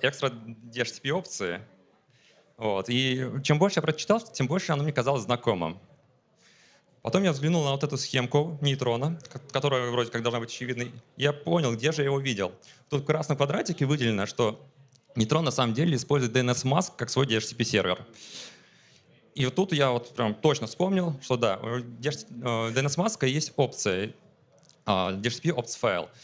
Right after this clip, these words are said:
который как раз позволяет, а, нам, а, добав-, созда-, со-, ввести какой-то файл, в котором будут прописаны все опции, а, D H C P, можно будет как-то там р-, разделять, кому каких отвечать, то есть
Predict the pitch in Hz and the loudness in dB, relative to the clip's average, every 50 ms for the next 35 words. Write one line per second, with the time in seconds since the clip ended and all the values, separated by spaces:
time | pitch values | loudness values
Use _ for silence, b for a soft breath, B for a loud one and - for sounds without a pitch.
0 | B B - - - - - - - - - 107 110 120 120 123 139 127 120 110 | B B -12 -10 -2 0 0 0 0 -2 -4 -2 0 0 2 2 2 2 2 2
1 | 101 98 98 - - - 90 90 - 98 98 98 95 104 120 147 190 208 196 151 | 0 -2 -4 -8 -12 -14 -12 -6 -2 0 0 2 2 0 0 0 0 0 0 0
2 | 127 113 107 104 104 104 110 117 120 123 120 - - - - - - - - 120 | 0 2 0 0 -2 -4 -2 -2 -2 -2 -2 -8 -16 -18 -20 -18 -14 -14 -6 -2
3 | 120 139 135 123 - - - - - 143 143 151 139 147 139 - 143 117 123 123 | -2 -2 -2 -4 -10 -12 -10 -4 -2 -2 -2 0 0 0 2 2 2 2 2 0
4 | 117 151 139 - 208 214 208 202 - 127 - 131 127 135 127 - - 113 147 139 | 0 -2 0 2 2 2 2 0 0 -2 -2 0 0 0 0 0 -2 -2 -2 -2
5 | - 117 110 - - 123 127 156 170 190 - - - 165 151 135 139 B B B | -2 -2 -2 0 0 0 4 2 2 2 2 0 2 2 2 2 -2 B B B
6 | B B B B B - 117 110 110 110 120 127 123 - 143 - - 175 196 185 | B B B B B -2 0 2 2 2 2 0 0 -2 -8 -4 0 0 2 2
7 | 165 147 135 117 113 117 123 127 117 120 117 120 120 110 - 123 - 123 110 110 | 2 2 0 2 2 2 0 0 2 0 0 2 0 0 0 -2 0 0 0 2
8 | 117 117 117 143 - 143 139 123 120 143 135 123 110 - - 127 131 120 127 117 | 2 2 2 2 0 0 -2 0 0 2 2 2 0 0 -2 -2 0 0 -2 -2
9 | 120 - 120 113 110 - 131 - - 196 214 214 - 117 - | -2 -2 -2 -2 -2 -2 -6 -2 -2 -2 -2 0 -2 -2 -4